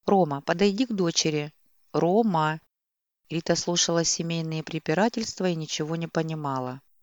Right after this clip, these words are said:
Однажды ее вывезли во двор больницы. Рита думала, что ее вывели на прогулку, но потом уже узнала, что в соседнем корпусе необходимо было пройти обследование в сложном устройстве. Вокруг сразу собралась толпа зевак.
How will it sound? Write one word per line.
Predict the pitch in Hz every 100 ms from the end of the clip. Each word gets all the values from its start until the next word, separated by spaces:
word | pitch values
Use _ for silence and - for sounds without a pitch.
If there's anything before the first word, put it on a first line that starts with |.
| _ _ _ _ _ _ _ _ _ _ _ _
Однажды | 202 220 269 311 247
ее | 214 214
вывезли | 202 233 233 - 190
во | 180
двор | 165 190 190
больницы. | 190 180 156 139 - 175 143 _ _ _ _ _ _ _ -
Рита | 269 -
думала, | 220 262 311 262 202
что | 180 -
ее | 214 247 254
вывели | 240 254 247 240
на | 247
прогулку, | 233 262 233 175 147 - 143 139 _
но | 175 190
потом | 214 - 294 285
уже | 202 190
узнала, | 180 160 165 156 143
что | - 170
в |
соседнем | - 202 - 262 247 240
корпусе | - 277 - 220 -
необходимо | 185 185 185 - 202 247 240
было | 185 185 185
пройти | - 170 - 170
обследование | 165 - - 220 220 202 196 185
в |
сложном | - - 175 175 175 180
устройстве. | - 156 139 135 - - - _ _ _ _ _ _
Вокруг | 180 - 262 -
сразу | 175 190 226
собралась | - 185 175 156 170 196
толпа | - 165 - 165
зевак. | 160 175 147 131 -